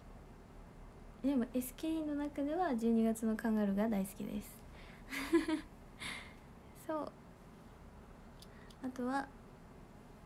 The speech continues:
山本彩さんが好きだったので、エヌエムビーの、なんだっけな。まあ、全般好きだね。でも、なぎいちが一番好きかもしれない。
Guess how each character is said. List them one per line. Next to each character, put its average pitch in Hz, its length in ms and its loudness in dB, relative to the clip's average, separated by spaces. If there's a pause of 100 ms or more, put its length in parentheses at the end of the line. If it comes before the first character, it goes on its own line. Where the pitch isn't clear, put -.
(580)
山 247 180 2
本 277 260 4
彩 285 300 2
さ 226 140 0
ん 202 100 6
が 202 60 6
好 208 60 2 (140)
き 226 80 0
だ 220 100 2
っ 214 100 -4
た - 100 0
の 202 180 4
で、 196 220 2
エ 220 40 2
ヌ 226 140 6
エ 240 40 4
ム 247 220 4
ビ 277 100 6
ー 262 80 6
の、 214 200 4 (2750)
な 233 100 4
ん 233 100 8
だ 208 80 6
っ 214 100 0
け - 140 -2
な。 208 340 4 (840)
ま 226 80 4
あ、 202 40 6
全 226 220 8
般 277 240 6
好 277 60 -2 (200)
き 269 60 0
だ 208 100 2
ね。 202 220 4 (300)
で 254 80 6
も、 226 120 6
な 220 140 8
ぎ 262 240 10
い 254 40 6
ち 233 180 2
が 202 120 6
一 196 260 2
番 208 220 6
好 214 120 2
き 240 120 2
か 220 160 0
も 208 140 4
し 208 120 0
れ 202 140 6
な 196 200 4
い。 247 60 -2